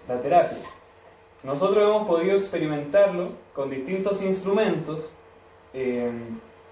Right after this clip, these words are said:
y nos ha tocado también participar realizando terapia tanto a adultos como a niños, ¿sí? Vemos ahí, eh, una experiencia que tuvimos con algunos niños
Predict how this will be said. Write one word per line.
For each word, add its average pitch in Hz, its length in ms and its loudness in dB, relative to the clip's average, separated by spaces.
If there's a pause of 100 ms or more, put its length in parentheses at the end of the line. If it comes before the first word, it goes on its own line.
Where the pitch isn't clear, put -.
(460)
y 170 220 0
nos 160 220 0
ha 151 80 2
tocado 156 360 2
también 143 440 -2
participar 147 800 -2 (180)
realizando 139 640 -2
terapia 151 560 0 (260)
tanto 151 460 2
a 139 320 0 (360)
adultos 202 800 -6
como 170 520 0
a 139 100 -2
niños, 180 500 -2 (220)
¿sí? 165 260 -10
Vemos 156 360 -4
ahí, 170 400 -2 (640)
eh, 123 640 2
una 151 420 -2
experiencia 160 720 -4
que - 60 -6
tuvimos 170 500 -4
con 139 140 -4
algunos 139 320 -2
niños 185 560 -2